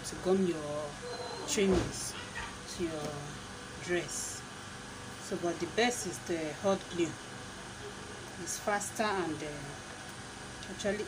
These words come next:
easier to use. Like this.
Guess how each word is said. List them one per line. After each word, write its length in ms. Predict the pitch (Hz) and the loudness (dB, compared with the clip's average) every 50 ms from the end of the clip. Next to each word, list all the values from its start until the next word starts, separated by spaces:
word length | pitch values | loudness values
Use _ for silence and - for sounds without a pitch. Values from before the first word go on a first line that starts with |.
| 208 | -2
easier 340 | 196 180 - - 196 190 185 180 | -2 -2 0 4 6 6 6 4
to 1200 | - - - 170 147 143 143 143 - - - - - - - - - - - - - 175 165 170 | 2 -2 -4 -4 -4 -6 -6 -6 -6 -8 -8 -8 -8 -8 -8 -8 -8 -8 -8 -8 -6 -4 0 4
use. 540 | 185 180 165 139 - - - - - - - - - - - - - - - - - - - - - - - - - - - - - - - - - - - - - - - - - - - - - - - - - - - - - - - - - - - - - - - - - - 196 | 4 4 4 4 0 -4 -4 -4 -4 -4 -4 -6 -8 -8 -8 -8 -10 -8 -8 -8 -8 -8 -8 -8 -8 -8 -10 -10 -10 -10 -10 -10 -10 -10 -10 -10 -10 -10 -10 -10 -10 -10 -8 -8 -8 -8 -6 -6 -6 -6 -6 -6 -8 -8 -4 0 2 2 2 2 0 -4 -6 -8 -8 -8 -8 -8 -6 -4 -2
Like 300 | 175 170 175 170 - 190 | -2 -2 -4 -2 0 2
this. 440 | 190 185 180 - - - - - | 2 2 2 2 0 0 0 -2